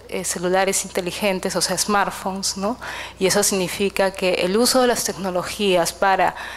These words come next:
no solo dar información, sino prevenir, ¿no?, eh, actos, eh, o delitos va a ser importante y va a s-,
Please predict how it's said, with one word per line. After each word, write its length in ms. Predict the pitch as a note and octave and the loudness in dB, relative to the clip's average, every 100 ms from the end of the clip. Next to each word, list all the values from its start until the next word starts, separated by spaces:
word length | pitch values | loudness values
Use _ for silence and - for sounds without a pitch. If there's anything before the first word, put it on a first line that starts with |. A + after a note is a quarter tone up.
| - | -6
no 140 | F#3+ F#3+ | -2 0
solo 420 | - A3 G#3+ F#3 | 2 4 4 2
dar 240 | E3 A3 | 4 4
información, 760 | A#3+ F#3+ G3+ F3+ E3+ - G3 F#3 | 2 0 -2 -2 -2 -2 0 0
sino 240 | - F#3 | -2 -2
prevenir, 880 | - - G3 F#3 F3 F#3 A3+ D4 D4+ - - - - | -4 -2 2 4 4 4 6 4 2 -4 -18 -18 -8
¿no?, 280 | F#3+ B3+ - - - - - | -4 -4 -6 -10 -10 -10 -2
eh, 680 | F#3+ F3+ E3 E3 E3 D#3+ - - | 2 2 2 0 0 -2 -4 -2
actos, 460 | G3 - G#3+ G3+ | -2 2 2 4
eh, 260 | - G3+ - | 2 2 2
o 140 | - | 2
delitos 680 | F3 E3+ G3 - G#3+ B3+ - | 2 2 0 2 2 2 0
va 60 | G3 | 0
a 40 | |
ser 260 | - G3 G3 | 2 0 0
importante 760 | - F#3 E3+ E3+ E3+ D#3 D#3 D#3+ - - - - | -4 -2 -2 0 0 0 -4 -10 -10 -10 -10 -2
y 80 | G3+ | 2
va 80 | |
a 40 | F#3 | 2
s-, 200 | - | 2